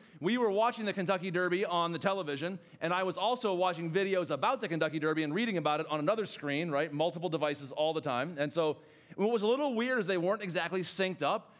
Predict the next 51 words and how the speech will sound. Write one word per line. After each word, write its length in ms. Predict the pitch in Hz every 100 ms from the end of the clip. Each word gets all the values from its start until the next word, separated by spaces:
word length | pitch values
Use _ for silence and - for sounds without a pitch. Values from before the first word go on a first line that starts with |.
| -
so 180 | - 202
it 140 | 190
kinda 320 | - 208 269 226
looked 280 | 196 214
like 160 | 196 156
one 420 | 135 156 196 247
app 400 | 175 147 151 156
would 120 | 147 160
allow 280 | 160 165
you 120 | 170 156
to 120 | 131
bet 340 | 117 202 214
on 100 | 143
the 80 | 139
race 320 | 131 143 151
while 160 | 165 143
another 300 | 156 202 151
app 180 | 156 143
was 140 | 151
already 240 | 156 156
showing 380 | 147 - 214 190
you 120 | 143
the 100 | 120
race, 280 | 113 104 -
right? 320 | 135 160 208 - - - - -
I'm 80 | 160
sure 200 | - 247
that 120 | 208
wouldn't 260 | 175 160 139
really 240 | 156 131
have 160 | 127 110
worked, 280 | 113 120
right? 320 | 131 131 151 120
But, 260 | 131 120
uh, 280 | 131 117 113 123
what 100 | 180
an 100 | 190
opportunity, 760 | 135 123 - 175 269 175 101 90
don't 100 | 151
you 80 | 185
think? 440 | 117 135 269 370 - - - - - - 80
Oh. 140 | 98 82 _ - - -
Okay, 140 | 107
I'm 100 | 110
not 140 | 120 131
endorsing 400 | 123 110 120 107
gambling, 400 | 90 87 82 87
I'm 60 |
just 180 | 113 -
kidding, 300 | 170 127 110
but, 180 | 113